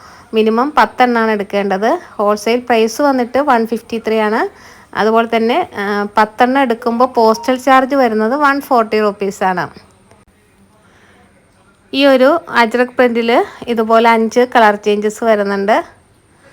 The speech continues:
അഞ്ചല്ല കേട്ടോ, നാല്,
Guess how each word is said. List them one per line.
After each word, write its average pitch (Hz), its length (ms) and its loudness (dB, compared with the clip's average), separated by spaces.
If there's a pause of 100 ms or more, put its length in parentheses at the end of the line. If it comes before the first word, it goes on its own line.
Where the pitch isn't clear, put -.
(1080)
അഞ്ചല്ല 233 720 2
കേട്ടോ, 190 260 0
നാല്, 208 520 0